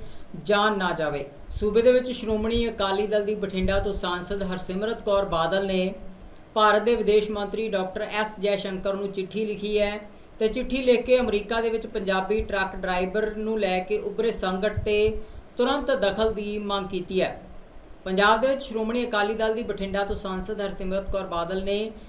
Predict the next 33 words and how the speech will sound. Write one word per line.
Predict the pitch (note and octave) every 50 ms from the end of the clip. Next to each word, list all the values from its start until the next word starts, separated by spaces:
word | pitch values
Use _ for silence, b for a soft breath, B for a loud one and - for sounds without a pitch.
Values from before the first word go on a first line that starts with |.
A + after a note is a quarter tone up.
| B B B -
ਵਿਦੇਸ਼ | E3+ F#3 F#3 G#3 A3 B3 B3 B3
ਮੰਤਰੀ | A#3 A3 A3 A3 A#3 A#3+ B3+ -
ਐਸ | - G#3+ A3 A3 - -
ਜੈਸ਼ੰਕਰ | G#3+ A#3 A#3 - G#3+ G#3 G3 G3 G#3 G3
ਨੂੰ | G#3 G3+
ਚਿੱਠੀ | G3+ - G3+ G3 - A3+ A#3
ਲਿਖੀ | A3 A3+ G#3+ A3 A3+
ਹੈ | B3 B3
ਤੇ | B3 B3+
ਚਿੱਠੀ | A#3+ A#3 A3 - - A#3 A3
ਲਿਖ | G#3+ G#3+ G3+ G#3+
ਕੇ | B3 B3
ਅਮਰੀਕਾ | A#3+ A3 G#3+ A3+ A#3+ A#3 - D4 D4
ਦੇ | C#4 C4
ਵਿੱਚ | B3 B3 A#3 - - -
ਜੋ | A#3 A3+
ਪੰਜਾਬੀ | A3 A3+ G3+ G3 G3 G3 G3 F#3+ A#3 A#3
ਟਰੱਕ | - - G#3+ G#3 G3+ -
ਡਰਾਈਵਰਾਂ | G3 F#3 F#3 F3+ F3 F3+ F#3 F#3 G#3+ A3+ A3+
ਨੂੰ | A3+ G#3+
ਲੈ | G3+ G3 F#3+
ਕੇ | F#3 F#3+ A3
ਸੰਕਟ | - - - F#3 F#3 F3+ - G3+ -
ਉੱਭਰਿਆ | G3+ F#3+ F#3+ G#3 G#3 G#3
ਹੈ, | G3+ G3+ G3+ G#3+ - B B B B B B B B -
ਉਸ | A3+ A3 A#3+ B3+ B3 G#3+
ਦੇ | B3+ C4
ਤੁਰੰਤ | C4 B3+ B3+ A#3 A#3 A#3+ B3 B3 - C4
ਹੱਲ | C4 B3+ G#3+ G#3 G3 G3 G3+ G#3 G#3+ F#3+
ਦੀ | G#3+ G#3+ G#3+
ਮੰਗ | G#3 G3+ G3 G3+ G#3 G3+ F#3+ F#3
ਕੀਤੀ | - G3 F#3 F#3 - - F#3+ F#3+
ਹੈ। | E3 - - -